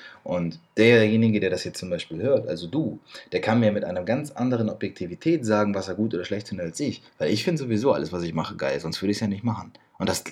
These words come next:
ist, glaub ich, nicht vermessen, sondern das ist die normale Realität, in der wir leben, ist, ich würde ja niemals einen Podcast online stellen, wenn ich nicht der Überzeugung wäre, dass das, was ich mache, gut ist.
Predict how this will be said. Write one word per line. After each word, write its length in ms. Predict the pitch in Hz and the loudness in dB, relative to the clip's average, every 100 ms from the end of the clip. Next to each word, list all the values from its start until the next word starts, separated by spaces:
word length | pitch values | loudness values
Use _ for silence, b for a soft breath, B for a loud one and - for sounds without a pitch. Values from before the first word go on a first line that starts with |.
| - | -8
ist, 120 | 107 | 0
glaub 160 | 98 | 2
ich, 60 | 95 | 2
nicht 140 | 98 | -4
vermessen, 360 | - 92 110 107 | 0 2 4 2
sondern 220 | 90 90 | -2 -4
das 100 | 82 | -4
ist 160 | 92 - | -6 -6
die 320 | 85 80 67 - | -4 -2 -4 -8
normale 540 | - 82 82 101 95 | -4 2 4 4 2
Realität, 640 | 85 87 82 82 - 101 90 | 2 0 0 -2 2 2 2
in 80 | |
der 140 | 80 85 | -2 0
wir 60 | |
leben, 360 | 85 104 90 95 B B B | 4 4 4 0 B B B
ist, 140 | 85 | -8
ich 260 | - - B B | -6 -8 B B
würde 160 | 95 98 | -2 0
ja 80 | 90 | 2
niemals 580 | 98 113 107 98 110 | 4 4 4 2 -2
einen 160 | - 85 | -4 -4
Podcast 600 | - 110 - 78 - - | -2 -2 -2 -6 -6 -6
online 340 | 85 78 76 | -4 -4 -6
stellen, 320 | 78 - 76 80 | -8 -8 -6 -4
wenn 100 | 80 | -6
ich 80 | |
nicht 140 | 82 - | -8 -12
der 160 | 82 | -12
Überzeugung 600 | 82 85 85 104 101 85 82 | -6 -6 -2 2 2 0 -4
wäre, 180 | 78 | -6
dass 160 | 82 78 | -6 -10
das, 180 | - - | -10 -10
was 120 | - | -10
ich 80 | - | -8
mache, 180 | 82 87 | -6 0
gut 220 | 98 - | 0 -2
ist. 200 | - | -8